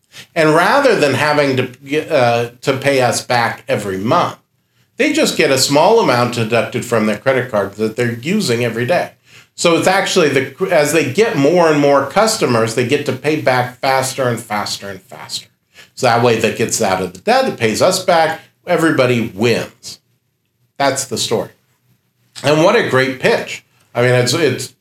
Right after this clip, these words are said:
it's compelling. It's like, "Okay, I wanna be a part of that. I wanna help out, uh,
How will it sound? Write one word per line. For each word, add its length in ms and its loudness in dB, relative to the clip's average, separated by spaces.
it's 340 0
compelling. 480 2
It's 160 -8
like, 160 -2
"Okay, 280 -2
I 120 2
wanna 240 0
be 120 0
a 60 -4
part 280 -6
of 80 -4
that. 180 0
I 100 2
wanna 200 0
help 280 -10
out, 220 -8
uh, 420 0